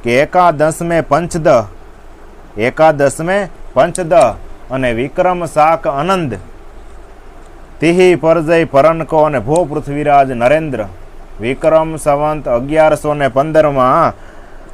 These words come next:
દુશ્મનોની કીર્તિ હણનારો, એમ કહેવાય છે કે પૃથ્વીરાજ ચૌહાણ ક્યાં જન્મ થયો એનો? તો કે અજમેરના સોમેશ્વર ચૌહાણને ત્યાં થયો.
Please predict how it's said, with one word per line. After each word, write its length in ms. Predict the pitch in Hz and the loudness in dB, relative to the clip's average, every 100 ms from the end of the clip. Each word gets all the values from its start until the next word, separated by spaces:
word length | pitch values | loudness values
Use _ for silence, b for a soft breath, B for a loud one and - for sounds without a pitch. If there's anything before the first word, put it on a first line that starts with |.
| - - - - - - - - 120 | -18 -20 -20 -20 -20 -20 -20 -10 -2
દુશ્મનોની 720 | 165 160 170 160 160 147 131 | 0 0 -2 0 0 0 -4
કીર્તિ 420 | - 170 175 180 | -2 -2 0 2
હણનારો, 680 | 139 151 156 151 139 110 104 110 | 2 2 2 4 4 2 -2 -10
એમ 180 | 120 139 | -8 -6
કહેવાય 260 | 127 143 135 | 0 0 2
છે 160 | 139 | 0
કે 240 | 123 120 107 92 - - - - | 0 0 -2 -6 -18 -20 -18 -8
પૃથ્વીરાજ 540 | 139 143 151 143 131 | -6 -2 2 4 4
ચૌહાણ 460 | - 151 160 151 101 90 - - - - | 2 -2 2 0 -2 -8 -20 -20 -16 -4
ક્યાં 260 | 165 185 | 0 0
જન્મ 280 | 170 160 151 | 0 0 -4
થયો 180 | 135 135 | -4 -4
એનો? 160 | 135 | -2
તો 140 | 147 156 | -4 -4
કે 60 | |
અજમેરના 840 | 131 120 135 160 165 160 156 143 156 | 0 0 0 -4 -4 -4 -2 0 -2
સોમેશ્વર 1040 | 135 135 143 165 156 156 147 139 143 160 131 B B B - | -2 -6 -2 -2 -2 2 4 6 6 6 2 B B B -10
ચૌહાણને 520 | - 160 165 156 147 127 | 0 2 2 0 -2 -4
ત્યાં 220 | 117 110 | -4 -4
થયો. 260 | 107 101 | -4 -8